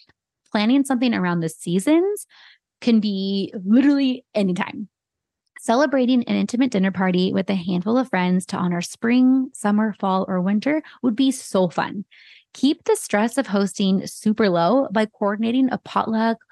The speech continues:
or plan a picnic, or even just show up at a local winery or a restaurant for everyone to pay their way and to keep it super simple, right?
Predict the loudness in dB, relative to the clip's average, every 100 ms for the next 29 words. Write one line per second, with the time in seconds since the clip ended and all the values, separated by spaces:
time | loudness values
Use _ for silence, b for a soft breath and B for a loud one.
0 | B B -4 -2 0 0 -2 -2 0 0
1 | 2 2 0 0 -2 -2 -2 2 2 4
2 | 2 -2 -2 -4 -4 -4 -2 0 0 0
3 | 0 -2 -2 0 2 0 0 -2 -2 -2
4 | -2 -2 -2 0 0 -2 B B -4 0
5 | 2 4 4 2 0 0 2 2 2 0
6 | -2 -4 -4 -4 -2 -2 -4 B B -8
7 | -6 -6 -6 -6 -6 -6 -8 -8 -10 _
8 | -2 0 -2